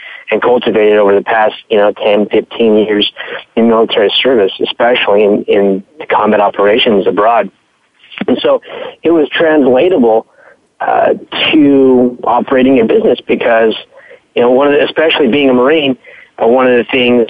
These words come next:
one of our leadership traits is initiative. Well, that's very translatable to entrepreneurship because we have to take, we have to consistently take the initiative in order to develop business opportunities, to conduct marketing strategies, to implement marketing strategies,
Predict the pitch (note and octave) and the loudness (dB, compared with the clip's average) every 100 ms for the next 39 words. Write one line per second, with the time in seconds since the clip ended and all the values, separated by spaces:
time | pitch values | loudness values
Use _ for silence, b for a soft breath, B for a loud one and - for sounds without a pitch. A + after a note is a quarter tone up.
0 | - C#3 B2+ A#2+ A#2 B2+ B2 A2+ - - | -2 0 2 2 2 2 2 0 -2 0
1 | G#2+ G#2+ - G#3+ G#3 G#3 G3 G3 A3+ - | 0 -2 -2 0 2 2 0 0 0 0
2 | G4+ - - _ _ _ _ _ _ A#2+ | -2 -4 -8 _ _ _ _ _ _ 0
3 | A#2+ B2+ C3+ B2 G2 B2+ B2+ B2 - B2 | 0 0 0 -2 -2 0 0 -2 -2 -2
4 | A2+ A#2+ G#2+ G#2 G2+ A2 G2+ F#2 - F#2+ | 0 0 0 -2 -2 -2 -2 -4 -6 -2
5 | F2+ F#2+ - - - - G#2 G#2 A2 A#2+ | 0 0 -2 -4 -6 -2 -2 0 0 0
6 | B2 - A#2 A#2 G#2 - B B B B | -2 -4 -4 -2 -2 -6 B B B B
7 | _ C#3 A#2+ - B2+ - C#3+ - B2+ B2+ | _ -2 -2 -2 -4 -2 -2 0 -2 -2
8 | A#2 A2 G#2+ A2 - G#2 G#2 A2 G2+ - | -2 -2 0 0 0 0 0 0 -2 -6
9 | - G2 G2+ F#2 F#2 A#2+ A#2+ A2+ A2 A2+ | -14 -4 0 0 0 -2 -2 -2 -2 -2
10 | G#2+ A#2+ A2 G#2+ A2 G#2 B B B B | -2 -2 0 0 0 -2 B B B B
11 | - A2 - A2 G#2+ - A#2 A#2+ B2 A#2 | -6 -4 -2 0 0 0 0 0 -2 0
12 | A#2 A2+ - A2 G#2+ G#2 G#2 G#2 G#2+ - | -2 0 -2 0 0 0 2 2 2 0
13 | A2 A#2+ B2 A#2+ A2+ A2 A#2 A2 - G#2 | -2 2 0 0 -2 -2 -2 -2 0 0
14 | G2+ G2+ G#2+ G2+ | 0 0 2 0